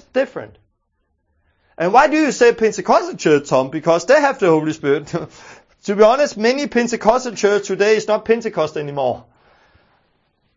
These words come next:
It's like every other, the Spirit had died out.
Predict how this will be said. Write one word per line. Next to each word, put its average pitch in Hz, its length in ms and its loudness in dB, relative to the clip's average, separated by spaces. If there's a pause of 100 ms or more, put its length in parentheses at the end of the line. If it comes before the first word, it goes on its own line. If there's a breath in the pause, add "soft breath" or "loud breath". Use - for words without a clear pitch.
(580)
It's 233 200 -4
like 240 200 0
every 254 180 4
other, 269 300 2
the 214 160 -4
Spirit 247 400 0
had 208 180 -6
died 196 380 -2
out. - 440 -6